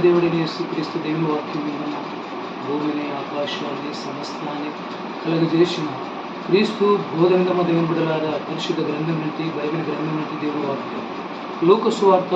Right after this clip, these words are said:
నాలుగో అధ్యాయం ఐదో వచనము, ఆరో వచనము, ఏడో వచనం చదవండి. భూలోకంలో బతుకున్న పురుషులందరూ చదవండి. భూలోకంలో బతుకున్న స్త్రీలందరూ చదవండి. భూలోకంలో బతుకున్న నాతోటి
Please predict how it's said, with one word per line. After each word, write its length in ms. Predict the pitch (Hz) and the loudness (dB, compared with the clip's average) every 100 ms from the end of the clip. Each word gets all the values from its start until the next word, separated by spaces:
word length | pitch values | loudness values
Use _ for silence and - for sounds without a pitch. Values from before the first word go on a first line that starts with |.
| 180 | 2
నాలుగో 280 | 165 165 165 160 | 4 4 6 4
అధ్యాయం 380 | - 147 143 139 170 - - - - - | 2 -4 -4 -6 -8 -8 -8 -10 -10 -4
ఐదో 160 | 156 185 180 | 4 6 6
వచనము, 440 | 175 156 160 156 170 - - | 2 -2 -2 -2 -4 -4 -4
ఆరో 180 | 147 165 | 2 4
వచనము, 380 | 160 - 151 151 143 | 4 0 -2 -2 -2
ఏడో 100 | 147 151 | 2 4
వచనం 260 | 151 135 - | 2 -2 -6
చదవండి. 380 | 120 120 110 - - - - - - - - 135 | -6 -6 -6 -6 -8 -10 -10 -10 -10 -10 -8 0
భూలోకంలో 560 | 170 214 214 - 190 185 165 | 2 6 4 4 4 4 2
బతుకున్న 300 | - 175 175 165 | -2 -2 -2 0
పురుషులందరూ 560 | 175 175 165 160 165 - | 0 2 2 2 0 -2
చదవండి. 400 | - - 113 - - - - - - - - - - | -6 -6 -6 -8 -10 -10 -10 -10 -8 -8 -8 -8 4
భూలోకంలో 440 | 202 208 190 196 185 | 6 6 6 4 6
బతుకున్న 300 | 180 - 175 | 4 2 0
స్త్రీలందరూ 520 | 170 156 160 160 151 151 | 0 0 2 0 0 -2
చదవండి. 360 | - 127 - - - - - - - - - - | -4 -4 -6 -8 -8 -10 -10 -10 -10 -10 -8 -6
భూలోకంలో 680 | - 196 202 196 202 185 185 180 | 6 6 8 4 4 2 2 4
బతుకున్న 380 | 170 - 180 170 | 2 0 0 0
నాతోటి 440 | 165 165 - 165 | 0 -2 -2 0